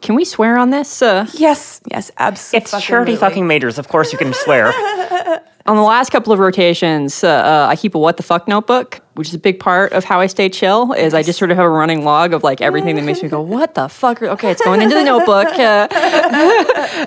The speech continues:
Speaker 1: <laughs> and then later I'll either, like, figure out why or I'll fix it. And I have
Speaker 2: Yeah.
Speaker 1: this list of stuff that I'm gonna fix. So.
Speaker 3: So what are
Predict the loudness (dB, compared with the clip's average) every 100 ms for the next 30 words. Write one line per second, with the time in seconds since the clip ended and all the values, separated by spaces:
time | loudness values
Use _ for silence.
0 | -10 -8 -2 0 2 2 4 4 4 2
1 | 2 2 2 2 2 4 4 2 0 0
2 | 2 4 4 4 4 4 2 2 4 4
3 | 2 -2 -4 -4 -6 -6 -6 -4 -4 -4
4 | -4 -4 -4 -4 -4 -4 -4 -8 -8 -10
5 | -10 -12 -10 -6 -6 -4 -4 -2 -2